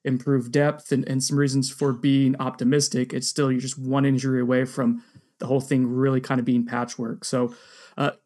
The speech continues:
Kev, I'll start with you, man. Like, what have you seen from F S U's offensive line when you've been at practice and now knowing, like, okay, Darius Washington won't be there for the spring? Like,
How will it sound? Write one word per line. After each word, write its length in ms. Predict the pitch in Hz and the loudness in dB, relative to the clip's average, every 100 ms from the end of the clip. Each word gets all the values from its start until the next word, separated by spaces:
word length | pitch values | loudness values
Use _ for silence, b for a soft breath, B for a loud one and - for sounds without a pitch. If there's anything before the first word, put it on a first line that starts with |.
| _ | _
Kev, 380 | - 113 - 170 | -14 -8 0 2
I'll 100 | 165 | 2
start 220 | 180 208 175 | 2 2 2
with 140 | 160 | 0
you, 100 | 185 | 2
man. 200 | 185 170 | 4 4
Like, 180 | 160 156 | 2 0
what 220 | 156 185 | 2 4
have 100 | 208 | 4
you 60 | 190 | 4
seen 240 | - 180 | 4 2
from 160 | 170 160 | 2 0
F 120 | 143 | 0
S 120 | 147 | 0
U's 160 | 156 156 | -2 0
offensive 360 | 160 147 139 | -2 -2 -2
line 180 | 151 151 | 0 2
when 100 | 139 | 2
you've 220 | 127 120 | 0 -4
been 160 | - 180 | 0 2
at 160 | 185 - | 2 2
practice 640 | 185 190 190 185 180 - | 2 2 4 4 4 2
and 320 | 143 139 131 - | 2 2 0 -4
now 220 | 147 156 | -2 0
knowing, 320 | 151 151 151 143 | 2 2 2 2
like, 180 | 131 | 0
okay, 240 | 143 135 139 | -2 -2 0
Darius 320 | 139 135 135 | 2 0 0
Washington 540 | 147 135 135 127 131 | 0 -2 -2 -2 0
won't 160 | 135 131 | 0 0
be 120 | 135 | -2
there 160 | 131 123 | 0 -2
for 120 | 127 | -4
the 60 | 120 | -6
spring? 360 | - 180 190 | -2 2 2
Like, 240 | 170 151 | 2 0